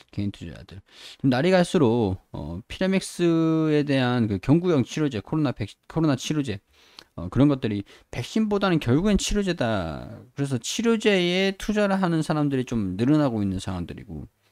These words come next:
여전히 이제 백신에 대한 부분들이 단기적으로는, 어, 단기적으로는 치료제는 무리고, 어, 백신이 좀 이제 실질적으로 실적에 반영이 되고 있는 그런 상황이다 보니까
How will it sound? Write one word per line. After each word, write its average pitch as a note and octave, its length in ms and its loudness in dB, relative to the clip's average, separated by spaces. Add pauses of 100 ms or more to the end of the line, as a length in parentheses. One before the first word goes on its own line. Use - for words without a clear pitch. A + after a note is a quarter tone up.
(420)
여전히 C#3 320 4
이제 A2 140 -2
백신에 D#3 420 0
대한 A2+ 320 -2
부분들이 F#2+ 360 -6
단기적으로는, A#2 840 -2 (680)
어, - 120 -14
단기적으로는 E3+ 640 2
치료제는 E3+ 580 2
무리고, G#2 480 -4 (140)
어, D#2+ 260 -12
백신이 B2 380 0
좀 F#2 180 -4
이제 E2+ 480 -8
실질적으로 D3 580 0
실적에 B2+ 380 0
반영이 G#2+ 380 0
되고 A2+ 320 0
있는 F#2+ 140 -2
그런 G#2 180 0
상황이다 A#2 400 -2
보니까 G2 500 -4